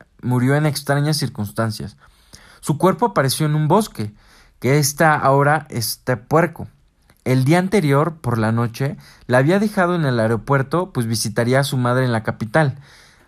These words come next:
Hacia la madrugada, cuando yo llegó y yo estaba dormido, Lucía regresó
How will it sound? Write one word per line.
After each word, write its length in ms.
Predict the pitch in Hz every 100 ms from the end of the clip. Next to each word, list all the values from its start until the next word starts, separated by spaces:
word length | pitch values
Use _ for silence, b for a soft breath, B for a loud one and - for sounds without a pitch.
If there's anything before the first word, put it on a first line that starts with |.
| B
Hacia 300 | - 131 151
la 100 | 139
madrugada, 720 | 135 139 143 139 156 147 170 -
cuando 260 | 131 120
yo 160 | 123 127
llegó 840 | 123 117 78 113 135 127 160 175
y 120 | - 120
yo 120 | 139
estaba 360 | 143 151 143
dormido, 520 | 139 139 147 147 147 156
Lucía 340 | 131 110 160
regresó 600 | 165 156 127 - 123 156